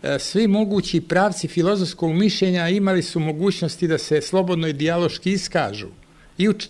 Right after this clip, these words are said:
preko časopisa i preko Korčulanske letnje škole.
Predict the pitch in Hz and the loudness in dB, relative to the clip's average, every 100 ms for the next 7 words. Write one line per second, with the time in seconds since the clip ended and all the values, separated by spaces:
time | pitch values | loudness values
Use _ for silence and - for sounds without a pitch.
0 | - 202 196 170 208 180 - - - 185 | -2 0 2 0 2 0 -2 -10 -4 -2
1 | 175 175 165 143 156 - 170 160 - 147 | -2 -4 -6 -6 -6 -4 -6 -6 -6 -6
2 | 139 131 - 113 - - - | -4 -6 -8 -12 -12 -12 -12